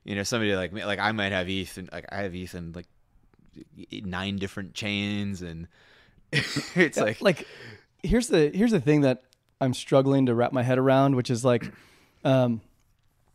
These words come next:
Speaker 2: if you're thinking about, like, in, in TradFi, Stockland, um, I don't think anyone's disappointed when they own Google, for instance, and Google returns you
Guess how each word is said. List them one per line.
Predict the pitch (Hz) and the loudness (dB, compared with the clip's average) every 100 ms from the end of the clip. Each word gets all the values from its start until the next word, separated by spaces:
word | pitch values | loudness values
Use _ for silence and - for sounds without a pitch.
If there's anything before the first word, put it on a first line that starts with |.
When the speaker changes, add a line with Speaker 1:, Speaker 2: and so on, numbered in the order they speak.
| _ - | _ -6
Speaker 2:
if | 131 | -2
you're | 160 | 2
thinking | 208 190 | 4 6
about, | 151 | 6
like, | 139 123 | 4 4
in, | 131 120 120 - | 2 2 0 0
in | 131 123 117 - _ _ _ _ _ | 4 4 2 0 _ _ _ _ _
TradFi, | - 135 127 127 123 120 | 2 4 4 4 4 4
Stockland, | - 127 123 127 117 117 117 - _ _ _ _ _ 139 | 4 4 4 2 0 0 -4 -10 _ _ _ _ _ 2
um, | 127 117 120 - _ | 4 2 0 -6 _
I | 143 | 2
don't | 208 | 4
think | 202 | 6
anyone's | 143 147 143 139 113 | 6 6 6 4 2
disappointed | 135 - 139 143 131 127 120 113 - | -2 -2 -4 0 2 4 2 0 -2
when | 135 123 123 120 123 | 0 2 2 2 0
they | 131 131 | 2 2
own | - 135 131 127 123 - _ _ _ - 117 | 4 4 6 4 2 -4 _ _ _ -10 -2
Google, | 127 135 127 120 117 | 4 6 6 6 4
for | - 120 | 2 0
instance, | 113 107 117 113 - | 0 0 -2 -2 -2
and | 127 | 0
Google | 120 135 131 127 123 - - - - - | 2 4 6 4 0 -12 -20 -20 -20 -6
returns | 135 - 131 120 | -4 2 4 6
you | 127 127 123 | 6 6 4